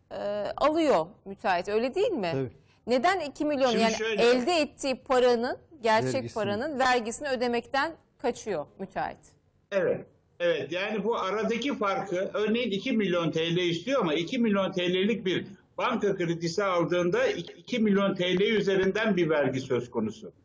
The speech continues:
Speaker 1: Tamam.
Speaker 3: Ama bu vergiden kaçmak için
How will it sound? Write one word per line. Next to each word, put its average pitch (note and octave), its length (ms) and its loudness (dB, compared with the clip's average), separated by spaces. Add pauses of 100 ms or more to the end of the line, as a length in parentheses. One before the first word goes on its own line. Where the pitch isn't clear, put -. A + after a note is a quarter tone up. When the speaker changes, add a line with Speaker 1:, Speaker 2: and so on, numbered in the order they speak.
(180)
Speaker 1:
Tamam. F3+ 300 -8
Speaker 3:
Ama G3 220 4
bu B3+ 120 2
vergiden F#3+ 460 2
kaçmak G#3+ 500 2
için G#3+ 400 0